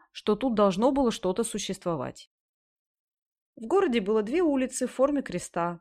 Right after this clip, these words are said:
одна таверна, одна семенная лавка, одна кузница, пару амбаров и извозчий двор, носивший оригинальное название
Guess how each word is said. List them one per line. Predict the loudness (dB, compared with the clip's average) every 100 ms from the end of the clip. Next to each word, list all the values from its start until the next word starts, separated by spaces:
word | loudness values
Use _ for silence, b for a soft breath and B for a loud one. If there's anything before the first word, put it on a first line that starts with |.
| -6
одна | 0 2 2
таверна, | 2 4 2 2 -4 -2
одна | -2 -2
семенная | -4 -6 -6 -4 -2
лавка, | 2 2 2 -4 -6
одна | -6 -6 -8
кузница, | -6 -4 -2 -4 -4 -4 -4 -6 B _
пару | 2 2
амбаров | 0 2 4 4 2 -2
и | -4 -4
извозчий | 0 -2 -2 -4
двор, | -2 0 0 -2 b b -4
носивший | -4 -2 -4 0 0
оригинальное | 0 -2 0 2 2 2
название | 0 2 2 2 0